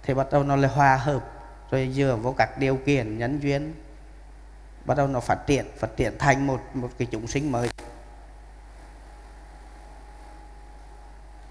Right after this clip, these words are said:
Học mà cái này thì hơi, hơi trừu tượng chút, tại vì cũng không ai nắm bắt được. Thì mình cố gắng nghe để mình tư duy á. Thứ hai để mình hiểu về cái bản chất,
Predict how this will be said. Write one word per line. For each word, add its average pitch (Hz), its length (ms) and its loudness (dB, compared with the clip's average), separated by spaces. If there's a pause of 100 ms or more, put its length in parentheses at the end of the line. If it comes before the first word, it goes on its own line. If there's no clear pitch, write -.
(560)
Học - 220 2
mà 143 60 4
cái 135 180 0
này 151 180 2
thì 160 140 0
hơi, 151 200 0
hơi 151 240 2
trừu 156 220 4
tượng 143 240 2
chút, 135 160 2 (140)
tại 147 160 4
vì 147 200 2
cũng 143 200 0
không 151 120 -2
ai 151 200 2
nắm 131 260 -2
bắt 160 180 0
được. 151 200 0 (760)
Thì 131 100 -4
mình 151 180 0
cố 139 140 2
gắng 131 260 2
nghe 143 200 8
để 160 80 0
mình 156 240 -2
tư 156 100 2
duy 165 300 0
á. 190 100 -2 (1400)
Thứ 135 80 0
hai 151 180 6
để 156 120 4
mình 156 220 2
hiểu 143 240 2
về 147 200 0
cái 156 120 -4
bản 143 260 4
chất, 147 140 4